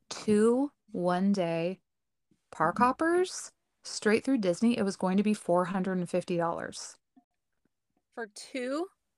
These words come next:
Speaker 2: one
Speaker 1: What?
Speaker 2: day? Yeah, that's insane.
Speaker 1: Yeah. Yeah. I mean, Disney has tweaked things. Their prices have gone up and their tickets are,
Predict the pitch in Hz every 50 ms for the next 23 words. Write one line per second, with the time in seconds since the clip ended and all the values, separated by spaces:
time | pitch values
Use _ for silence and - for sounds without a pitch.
0 | _ _ _ - 233 233 240 233 - 190 214 226 285 392 330 320 - - - -
1 | _ _ _ _ _ _ _ _ _ _ _ _ _ _ _ _ - 208 196 190
2 | 190 214 220 233 240 240 247 247 240 240 226 214 214 208 208 208 196 - _ _
3 | _ _ _ _ _ _ _ _ _ _ _ _ _ _ _ _ - 226 233 247
4 | 254 269 285 302 277 226 190 - - - - - _ _ _ - - - - _
5 | _ _ _ - 240 240 247 254 247 233 254 262 240 294 311 311 269 - - -
6 | 214 220 214 - - 226 220 220 233 220 - 202 180 - - 202 202 - 226 208
7 | 208 175 175 - 175 170 175 190 196 202 - 202 180 180 175 170 170 165 - -
8 | 214 196 - 202 190 - - - - - _ _ - 180 175 170 165 160 -